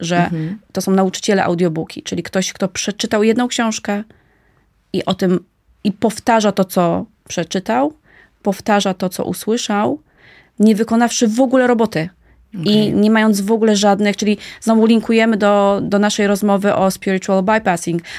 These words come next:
Speaker 1: ale nam, ja uważam, że to jest największy problem w tej historii. Bo to później generuje to takie podejście z przymrużeniem oka, to później generuje takie traktowanie tego tematu bardzo powierzchniowo.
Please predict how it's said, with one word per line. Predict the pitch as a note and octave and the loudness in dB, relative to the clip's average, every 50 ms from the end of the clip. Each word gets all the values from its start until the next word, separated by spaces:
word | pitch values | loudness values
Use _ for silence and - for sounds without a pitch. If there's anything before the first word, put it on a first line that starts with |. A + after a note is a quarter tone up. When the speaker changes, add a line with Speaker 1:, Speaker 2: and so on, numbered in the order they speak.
| - - | -10 -4
Speaker 1:
ale | - F3+ F3+ | -2 2 2
nam, | F#3+ F#3+ F#3 - _ | 2 2 2 0 _
ja | G3 G3 G3+ | 0 0 2
uważam, | G3+ G#3 G#3 G#3 | 2 2 0 -2
że | G3 | -2
to | F#3+ | -2
jest | G3+ G3+ | 0 0
największy | G#3 G3 G3 G#3 G3+ G3 - F#3 | 2 2 2 2 0 -2 -2 -2
problem | - G3 F3+ E3 E3 D3+ - - - - | -2 -2 -2 0 -2 -2 -4 -6 -8 -12
w | - - | -14 -8
tej | - E3 E3+ | -6 -6 -6
historii. | - - - - - - - - - - - _ _ _ - - - - - - - | -6 -10 -10 -8 -6 -6 -6 -6 -8 -12 -14 _ _ _ -20 -18 -16 -16 -16 -10 -4
Bo | - G3 G#3 A3 - - - _ _ _ _ _ _ _ - _ | 0 2 2 2 0 -2 -8 _ _ _ _ _ _ _ -8 _
to | - B3+ B3+ | -2 -2 -2
później | - - A#3 A3 G#3+ G3 | 0 -2 -2 0 0 0
generuje | F3 G3+ G3 F#3+ F#3 F3+ F#3 F3+ F3+ F3 F3 F3 F3 F3+ F#3+ A3 - _ _ _ _ _ _ _ _ _ _ _ _ _ _ _ _ _ _ _ | 2 2 4 4 4 4 4 4 4 4 4 2 2 0 -2 -4 -8 _ _ _ _ _ _ _ _ _ _ _ _ _ _ _ _ _ _ _
to | - F#3+ D#3+ E3 E3+ - _ _ _ - - - - _ - - - | -2 -2 -2 -2 -6 -12 _ _ _ -20 -20 -20 -20 _ -20 -6 -4
takie | G3 F3+ - G3 F#3 F3+ E3+ - | -4 -2 0 2 2 2 0 -2
podejście | - F#3+ F3+ E3+ F#3 F#3 F3+ - - | -2 0 0 2 2 0 0 -2 -4
z | - | -6
przymrużeniem | - - - D3+ E3 F3+ F#3 G#3+ A3 A#3 A#3+ | -6 -8 -6 -4 -2 0 0 2 2 2 2
oka, | - - A3+ A3+ A3+ - G#3 G3 G3 F#3+ F#3+ F#3+ - - - - - - - | 2 0 0 -2 0 0 0 2 2 2 0 -2 -4 -8 -16 -18 -18 -6 -2
to | A#3+ B3 | -2 -2
później | B3 B3+ B3+ A#3 A#3 G#3 | 0 0 0 0 0 0
generuje | - G#3+ G3+ G3 G3 G3 G3 F#3+ F#3 F#3 | 0 2 2 4 4 4 4 4 4 2
takie | F3+ F#3+ F3+ - - - F#3 F3+ F3 F3 F3 E3+ E3+ F3 F#3 - - - - _ _ | 2 0 -2 -2 0 0 2 2 4 4 4 2 2 -2 -4 -8 -14 -20 -20 _ _
traktowanie | - G3 F#3+ - - F#3+ G3+ G3 G3 F#3+ | -2 -2 0 0 -2 0 2 2 2 0
tego | G3+ F#3+ E3+ F#3 | 0 0 -2 0
tematu | - G3 F3+ F#3 F#3 F#3 F#3+ - - F3 | 0 2 2 4 4 2 0 0 -4 -2
bardzo | D#3 D#3+ D#3+ D#3 D#3+ - E3+ | -2 0 -2 -2 -2 -4 -4
powierzchniowo. | - G3+ G#3+ A#3 - - - A3+ G#3+ G3+ G3 F#3 F#3+ F#3 F#3+ G3 | -4 -4 -4 -4 -4 -2 0 2 2 2 2 2 2 0 0 -2